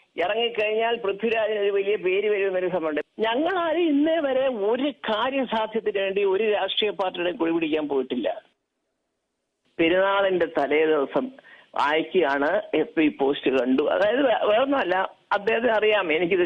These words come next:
കാണുമ്പോൾ ഒരു പ്രയാസം വരും. സുഹേട്ടന്റെ മക്കളെ കുറിച്ച് എന്തെങ്കിലും എഴുതി കഴിഞ്ഞാൽ മല്ലിക ചേച്ചിക്ക് ഒരു വിഷമം ഉണ്ടാവും എന്നറിയാം എന്നുള്ളൊരു മനസ്സാക്ഷിയുള്ളൊരു കലാകാരനാണ് മമ്മൂട്ടി. ഞാൻ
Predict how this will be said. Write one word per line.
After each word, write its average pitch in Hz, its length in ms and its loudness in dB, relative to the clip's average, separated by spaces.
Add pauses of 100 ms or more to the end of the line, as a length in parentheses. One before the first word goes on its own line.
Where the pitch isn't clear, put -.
കാണുമ്പോൾ 190 340 0
ഒരു 170 140 0
പ്രയാസം 170 520 2
വരും. 143 200 0 (460)
സുഹേട്ടന്റെ 180 560 2 (120)
മക്കളെ 175 320 0 (140)
കുറിച്ച് 170 340 0
എന്തെങ്കിലും 180 380 2
എഴുതി 196 120 4 (100)
കഴിഞ്ഞാൽ 175 340 2
മല്ലിക 196 320 2
ചേച്ചിക്ക് 170 380 2
ഒരു 160 120 2
വിഷമം 185 360 0
ഉണ്ടാവും 147 400 2 (460)
എന്നറിയാം 160 540 2 (180)
എന്നുള്ളൊരു 160 380 0 (120)
മനസ്സാക്ഷിയുള്ളൊരു 180 880 0
കലാകാരനാണ് 139 760 0
മമ്മൂട്ടി. 117 340 -4 (460)
ഞാൻ 185 140 2